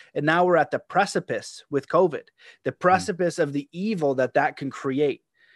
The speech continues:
Speaker 1: Right.
Speaker 2: Mm-hmm.
Speaker 1: And the precipice of how dangerous that is. And that's probably why, um, you're hosting covid Con and you've talked to, you know, your radio show is, you know, gets all over the U S A and probably around the world.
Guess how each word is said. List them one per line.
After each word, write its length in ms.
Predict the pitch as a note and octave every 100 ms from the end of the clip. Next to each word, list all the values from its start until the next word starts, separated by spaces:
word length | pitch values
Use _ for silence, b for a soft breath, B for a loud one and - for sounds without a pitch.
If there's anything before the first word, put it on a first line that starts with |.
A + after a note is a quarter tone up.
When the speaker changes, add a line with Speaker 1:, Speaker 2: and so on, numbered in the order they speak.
| b -
Speaker 1:
Right. 200 | C3+ F3
Speaker 2:
Mm-hmm. 80 |
Speaker 1:
And 100 | D#3+
the 60 | D3
precipice 420 | - F3+ F3 D#3+
of 140 | D3 C3+
how 180 | D#3
dangerous 760 | C3+ C3 D3 F#3+ A3 E3 D#3+ C#3+
that 200 | C#3+ C3+
is. 220 | E3 C#3+
And 100 | C3
that's 160 | D3 D3+
probably 420 | - D3 C#3 C3+
why, 420 | B2+ C#3 C3+ C3 B B B
um, 180 | C#3+ C3+
you're 80 | C#3
hosting 400 | C3 D3+ - B2+
covid 340 | E3 G3+ F#3
Con 280 | - C3 A#2
and 120 | A#2+
you've 140 | C3 -
talked 260 | C#3+ C3
to, 80 | -
you 140 | C#3 C3
know, 60 |
your 120 | B2+
radio 320 | B2 C#3+ C#3 C3
show 300 | - C3 B2+
is, 120 | - B B -
you 80 |
know, 100 | C3
gets 220 | B2+ C3+ D3
all 180 | C#3
over 220 | C3+ C3 B2+
the 100 | B2+
U 180 | C3+ B2+
S 160 | -
A 100 | D#3
and 160 | D#3 C3+
probably 380 | C#3 C3 C3 B2
around 240 | B2+ C3
the 80 | A#2+
world. 400 | A#2+ D#3 D3+